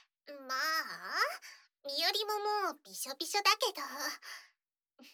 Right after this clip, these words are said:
でも、こんな大きいの入るかな？ああ、そうだよ。みよりまだ少女だよ。短いスカートの下は少女マンコ。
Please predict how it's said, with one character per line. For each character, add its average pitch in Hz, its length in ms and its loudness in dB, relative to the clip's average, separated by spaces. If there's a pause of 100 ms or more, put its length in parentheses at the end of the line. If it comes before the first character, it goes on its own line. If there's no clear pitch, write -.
で 262 80 -14 (100)
も、 415 100 -6 (800)
こ 262 60 -10
ん 262 160 -10
な 392 80 6 (240)
大 - 40 -8
き - 100 -10
い 480 140 0
の 339 80 -2
入 - 280 2 (320)
る 285 60 -16
か 311 60 -4
な？ - 20 -2 (1900)
あ 302 120 -10
あ、 - 760 -2
そ - 240 8
う 453 60 6
だ 440 100 0
よ。 233 240 -10 (880)
み 226 140 -2
よ 277 120 2
り 320 100 -6
ま 330 140 0
だ - 80 -8 (280)
少 - 180 2
女 370 80 8 (260)
だ 269 60 -8
よ。 240 80 -12 (1300)
短 254 440 0
い 330 80 4
ス - 140 4
カ 339 80 10 (100)
ー - 40 2
ト 320 100 -6
の 269 100 -10
下 - 220 -4
は 269 60 -6 (920)
少 - 180 0 (160)
女 311 240 4
マ 320 140 2
ン 311 200 0
コ。 240 120 -18